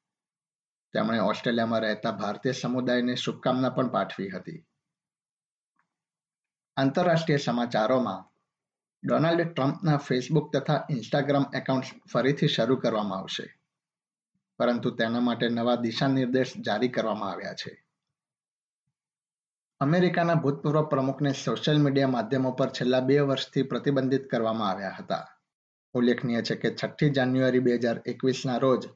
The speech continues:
કેપિટલ હિલ રાયટ્સ બાદ આ પગલું ભરવામાં આવ્યું હતું. Facebookની પેરેન્ટ કંપની મેટાએ જણાવ્યું હતું કે જો ટ્રમ્પ હવે નિયમોનું ઉલ્લંઘન કરતી સામગ્રી મૂકશે તો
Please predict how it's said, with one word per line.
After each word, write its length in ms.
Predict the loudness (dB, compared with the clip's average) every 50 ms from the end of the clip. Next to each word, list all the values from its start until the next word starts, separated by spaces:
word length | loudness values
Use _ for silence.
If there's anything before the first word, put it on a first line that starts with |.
| _ _ _ _ _ _ _ _ _ _
કેપિટલ 440 | -4 -2 0 2 2 4 4 4 4
હિલ 340 | 4 4 4 4 4 2 -4 -4
રાયટ્સ 380 | -2 2 2 2 2 0 -2 -2 0
બાદ 220 | 2 2 0 -2 -6 -8 -4
આ 120 | -2 -2 0
પગલું 340 | 0 0 2 4 4 2
ભરવામાં 400 | 2 2 2 2 0 0 0 0
આવ્યું 260 | -2 -2 -4 -8 -12 -14
હતું. 300 | -16 -16 -14 -14 -16 -16 _ _ _ _ _ _ _ _ _ _ _ _ _ _ _ _ _ _ _ _ _ _ _ _ _ _ _ 0
Facebookની 500 | 2 2 2 2 2 0 0 2 2 2
પેરેન્ટ 420 | 2 4 4 2 2 2 0 0 0
કંપની 340 | -2 -4 -4 -4 -2 -2 0
મેટાએ 400 | 0 0 0 0 2 2 2 4
જણાવ્યું 400 | 4 4 4 4 4 4 2 2
હતું 220 | 0 -2 -2 -2
કે 120 | -2 -2
જો 220 | -2 0 2 2 2
ટ્રમ્પ 400 | 2 0 -2 0 0 0 0 -2 -2
હવે 180 | 0 0 2
નિયમોનું 640 | 2 2 2 2 2 4 4 2 2 0 -2 -4 -4
ઉલ્લંઘન 400 | -4 -2 0 0 2 2 0 0
કરતી 340 | 0 -2 -2 -2 0 -2 -2
સામગ્રી 460 | 0 0 0 0 0 0 0 0 0
મૂકશે 380 | 0 -2 -2 -4 -2 0 0 0
તો 360 | 0 -2 -2 -4 -4 -8